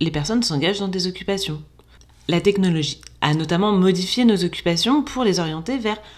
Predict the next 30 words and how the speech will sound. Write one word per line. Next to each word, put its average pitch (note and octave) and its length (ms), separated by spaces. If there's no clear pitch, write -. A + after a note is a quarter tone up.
la F3+ 140
production, G3+ 540
plus F4 260
que - 100
pour F3+ 240
répondre F#3+ 480
aux F#3 100
besoins F3+ 280
biologiques. E3+ 640
Dans G#3+ 160
le A#3 80
même F#3 240
temps, F#4 300
la G#3 140
prolifération G#3 720
des G3+ 180
occupations F3 460
possibles A3+ 480
et F3+ 80
des D#3+ 160
choix - 680
d'occupations E3 600
possibles E3 580
re-questionne C4+ 600
nos A#3+ 140
opportunités G3 640
et C#4 60
nos G#3 120
besoins G3 360
occupationnels. F3+ 680